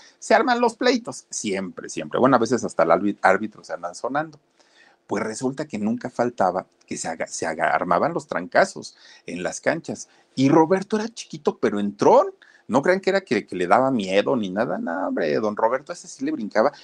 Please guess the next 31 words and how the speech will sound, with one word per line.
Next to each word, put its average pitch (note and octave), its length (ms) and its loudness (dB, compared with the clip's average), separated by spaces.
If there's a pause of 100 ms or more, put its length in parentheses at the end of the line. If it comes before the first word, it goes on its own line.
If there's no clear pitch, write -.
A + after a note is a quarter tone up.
(160)
y G#2 100 -4
le F#2+ 100 2
acomodaba F#2 500 -4
sus F#2+ 180 -10
buenos G2 280 -6
trancazos E2 580 -8
a F2 60 -4
la, E2 160 -2
a - 120 -8
la E2+ 120 -6
gente, C3+ 340 -4
¿no? F2 140 -2
A B2 100 0 (220)
lo, E2 240 -2
a E2 80 4
los D2+ 200 -2
que F2 100 -4
lo D#2+ 100 0
provocaban. F#2 580 0 (560)
Oigan, F2+ 460 -6 (580)
pues G#2+ 260 -4
contra G2+ 440 0
todo D3+ 320 -2
pronóstico, G#2 500 -2
porque G#2+ 220 -2
luego G2 160 6
había A2 160 4
unos A2+ 220 0
grandototes, F#2 760 -4
¿eh? - 160 -2
Altotes. - 640 -8